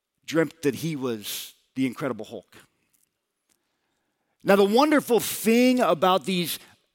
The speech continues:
really kind of intricate models is that they have so many pieces that when you smash them,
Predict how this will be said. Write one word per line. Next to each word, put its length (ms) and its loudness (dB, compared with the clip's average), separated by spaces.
really 420 2
kind 220 4
of 100 2
intricate 640 0
models 760 -2
is 120 4
that 120 2
they 120 4
have 180 2
so 340 -2
many 200 -2
pieces 680 -10
that 220 4
when 300 -2
you 260 -10
smash 760 -6
them, 240 -20